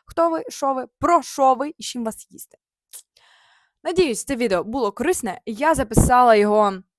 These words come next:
ну, настільки спонтанно, що ви просто собі не уявляєте. Тому що я їхала буквально, е, від батьків до квартири. І, м, в пориві просто:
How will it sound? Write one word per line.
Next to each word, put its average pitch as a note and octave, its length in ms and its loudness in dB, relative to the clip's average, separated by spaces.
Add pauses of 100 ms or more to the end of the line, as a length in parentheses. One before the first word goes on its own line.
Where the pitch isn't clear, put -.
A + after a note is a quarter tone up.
(560)
ну, E4+ 200 -2
настільки B4 560 0
спонтанно, C4+ 920 2
що - 160 0
ви A#3+ 80 0
просто A3 300 -10
собі G3+ 200 -14
не F#3+ 80 -12
уявляєте. F#3+ 420 -12
Тому A#3+ 240 -6
що A3 240 -4 (400)
я A3+ 120 4
їхала A3 380 -2
буквально, G3+ 560 -2
е, G3+ 180 -2
від G3+ 220 -8
батьків G3 500 -6
до G3 160 -4
квартири. A3+ 460 -4 (680)
І, A3 500 -6 (300)
м, G3+ 720 -10 (140)
в - 200 -20
пориві A#3+ 440 4
просто: G3+ 500 -2